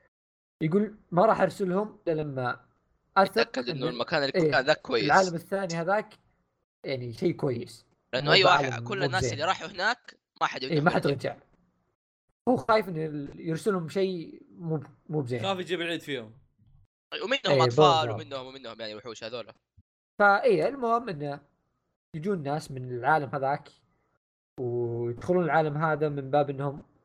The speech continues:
Speaker 1: برضو حاقدين على البشر، عكس هذول الشيبان. هذول حاقدين على البشر إنه ليش م-،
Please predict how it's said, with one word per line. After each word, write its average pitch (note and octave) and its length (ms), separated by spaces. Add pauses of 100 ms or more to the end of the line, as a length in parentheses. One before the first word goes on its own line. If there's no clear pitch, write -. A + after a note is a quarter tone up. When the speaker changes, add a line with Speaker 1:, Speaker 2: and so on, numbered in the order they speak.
(160)
Speaker 1:
برضو G3+ 360
حاقدين F3 420
على C#3+ 140
البشر، C#3 500 (360)
عكس - 520
هذول B2+ 460
الشيبان. B2 840 (460)
هذول D#3+ 180
حاقدين D#3+ 300
على D3 160
البشر C#3+ 500 (540)
إنه C3 420 (640)
ليش F3 360
م-، A#2+ 440